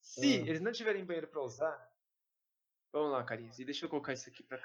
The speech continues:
Speaker 2: Ele
Speaker 1: cavar,
Speaker 2: fica
Speaker 1: vou colocar.
Speaker 2: de, de cinza, ele que faz as calças. <laughs>
Speaker 1: Ele faz as calças, sim.
Speaker 2: Da hora.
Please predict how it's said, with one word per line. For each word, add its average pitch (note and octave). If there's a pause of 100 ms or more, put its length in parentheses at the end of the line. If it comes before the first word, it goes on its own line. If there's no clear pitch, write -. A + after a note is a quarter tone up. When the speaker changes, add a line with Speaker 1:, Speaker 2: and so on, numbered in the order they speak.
Speaker 2:
Ele C#3
Speaker 1:
cavar, C#3+
Speaker 2:
fica D3 (180)
Speaker 1:
vou B2+
colocar. C#3+
Speaker 2:
de, C3+
de B2+
cinza, E3
ele B2+
que -
faz C3
as A#2+
calças. E3+
<laughs> C#4+
Speaker 1:
Ele -
faz -
as B3+
calças, D3+
sim. E3 (840)
Speaker 2:
Da C3+
hora. B2